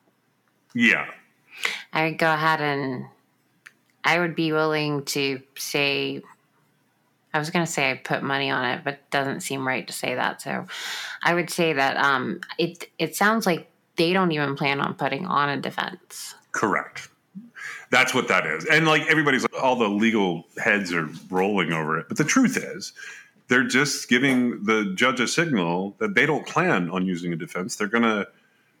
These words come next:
Speaker 1: they're gonna do their entire defense case on cross and rebuttal.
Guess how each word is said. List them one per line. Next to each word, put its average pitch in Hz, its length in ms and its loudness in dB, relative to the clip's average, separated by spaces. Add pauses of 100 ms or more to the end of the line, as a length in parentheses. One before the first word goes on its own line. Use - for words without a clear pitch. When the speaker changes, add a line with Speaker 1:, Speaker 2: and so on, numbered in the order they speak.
(380)
Speaker 1:
they're 113 180 2
gonna 147 200 2
do 113 200 4
their 104 200 4
entire 151 680 0
defense 120 400 -2
case - 600 -4 (1160)
on 101 200 2
cross 110 420 0
and 95 100 2
rebuttal. 87 500 -4